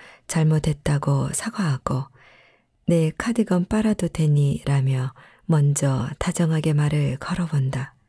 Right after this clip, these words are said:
혹은 불쾌한 심정을 비난과 책망으로 달래보기도 한다. "넌 연락 좀 하면 어디 탈이 나니?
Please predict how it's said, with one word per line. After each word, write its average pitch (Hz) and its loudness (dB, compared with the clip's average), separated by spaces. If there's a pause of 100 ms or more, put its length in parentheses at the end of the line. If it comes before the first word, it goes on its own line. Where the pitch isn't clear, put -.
(1900)
혹은 170 0
불쾌한 190 0
심정을 160 2
비난과 151 2
책망으로 175 0
달래보기도 165 -4
한다. 143 -2 (1400)
"넌 156 0
연락 170 2
좀 160 0
하면 143 2
어디 139 -2
탈이 - -2
나니? 151 2